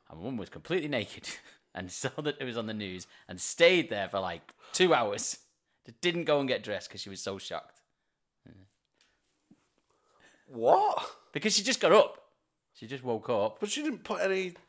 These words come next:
Speaker 2: trousers on.
Speaker 1: No, no, no. She just woke up. She, I think she's gone to the toilet or whatever. And then she saw the news and was like, "Oh no," and then she just stayed there for ages. It was really weird. That's my biggest memory of Diana dying. Uh, but yeah, then, so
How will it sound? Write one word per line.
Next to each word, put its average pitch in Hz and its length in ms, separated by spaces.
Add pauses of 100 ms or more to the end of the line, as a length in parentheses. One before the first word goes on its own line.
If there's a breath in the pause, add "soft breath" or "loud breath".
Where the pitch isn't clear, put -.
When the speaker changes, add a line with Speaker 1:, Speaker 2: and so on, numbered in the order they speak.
(220)
Speaker 2:
trousers 196 500
on. 117 200
Speaker 1:
No, 104 400
no, 110 380
no. 131 100
She - 160
just - 120
woke 101 240
up. - 100
She, 135 80 (100)
I 160 80
think 202 140
she's 127 80
gone 110 140
to 92 60
the - 60
toilet 120 200
or 98 60
whatever. 87 380 (500)
And 92 140
then 95 100
she 95 160
saw 123 240
the 107 80
news 104 260
and 92 80
was 87 60
like, 82 180
"Oh 120 160
no," 110 200
and 90 120
then 85 100
she - 120
just 80 160
stayed 80 220
there 85 140
for 95 120
ages. 101 280 (580)
It 107 80
was 104 100
really 113 140
weird. 139 220 (200)
That's 117 140
my 120 100
biggest 151 320
memory 139 260
of 131 100
Diana 110 300
dying. 104 320 (1040 loud breath)
Uh, 135 160
but 127 160
yeah, 151 220
then, 143 220
so 131 200